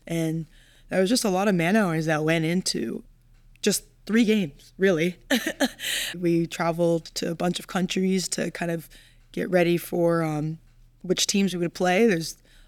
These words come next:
um, the South Americans, there's North America,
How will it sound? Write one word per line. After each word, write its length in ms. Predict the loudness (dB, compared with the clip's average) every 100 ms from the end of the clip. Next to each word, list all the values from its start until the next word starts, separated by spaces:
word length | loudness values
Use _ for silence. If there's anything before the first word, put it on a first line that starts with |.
| _
um, 560 | -20 -20 -20 -20 -20 -20 _ -10
the 80 |
South 280 | -2 0 0
Americans, 800 | 0 4 4 4 2 2 4 2
there's 140 | -2 -4
North 240 | -2 0
America, 800 | 2 2 2 0 0 2 2 0